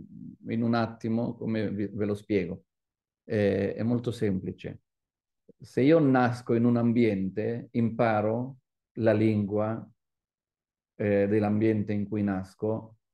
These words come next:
eh, la mentalità, il tipo di educazione e anche, eh, tutto quello che farò nella mia vita mi porterò dietro quello che ho imparato lì.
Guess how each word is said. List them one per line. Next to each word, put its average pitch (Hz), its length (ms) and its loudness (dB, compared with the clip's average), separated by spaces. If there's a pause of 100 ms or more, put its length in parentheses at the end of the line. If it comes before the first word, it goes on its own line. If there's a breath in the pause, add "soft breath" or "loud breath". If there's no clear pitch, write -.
(300)
eh, 95 840 0
la 110 180 0
mentalità, 107 1000 0 (1080)
il 120 540 6
tipo 143 260 4
di 123 120 4
educazione 110 1000 -2 (1700)
e 135 120 0
anche, 117 400 2
eh, 98 1120 0 (240)
tutto 143 280 -2
quello 127 200 4
che 120 80 -2
farò 123 240 4
nella 120 200 4
mia 127 200 4
vita 127 340 0
mi 131 160 -2
porterò 117 540 0
dietro 127 600 2
quello 117 280 -4
che - 80 -8
ho 113 40 -2
imparato 101 440 -4
lì. 107 220 -4